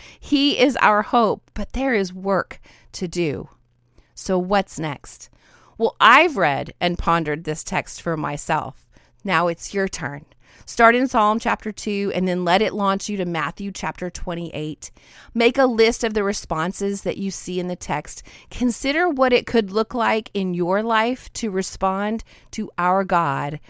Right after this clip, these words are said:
with rejoicing and trembling. And then while you're in God's Word this week, let me know how you're doing. You can email me directly at Michelle at Michelle Nezat dot com. You can hop on Twitter or Instagram at Michelle Nezat. My public page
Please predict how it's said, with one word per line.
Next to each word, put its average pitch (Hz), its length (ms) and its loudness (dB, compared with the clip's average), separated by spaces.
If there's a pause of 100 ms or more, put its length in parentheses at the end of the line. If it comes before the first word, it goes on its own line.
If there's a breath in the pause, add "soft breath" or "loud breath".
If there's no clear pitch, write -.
(200 soft breath)
with 180 240 -4
rejoicing 208 920 -2 (360 soft breath)
and 185 200 -4
trembling. 139 640 -8 (480 loud breath)
And 214 100 0
then 226 140 4
while 220 200 8
you're 240 160 2
in 226 100 0
God's 190 340 2
Word 175 180 0
this 175 220 -6
week, 156 240 -6 (260 soft breath)
let 302 140 -2
me 302 80 2
know 262 180 4
how 269 100 2
you're 220 200 0
doing. 196 260 -2
You 202 120 -2
can 262 200 -2
email 233 280 2
me 208 120 0
directly 180 540 -2
at - 80 -8
Michelle 214 480 2
at 185 120 -2
Michelle 190 320 -4
Nezat 165 400 -6
dot - 200 -6
com. 240 400 2 (340 loud breath)
You 214 140 -4
can 202 140 0
hop 196 260 2
on 180 140 -2
Twitter 233 300 -2
or 120 200 0
Instagram 208 640 -2
at 202 160 2
Michelle 220 380 -2
Nezat. 208 440 0
My 160 240 -4 (300 loud breath)
public 233 300 4
page 208 340 -2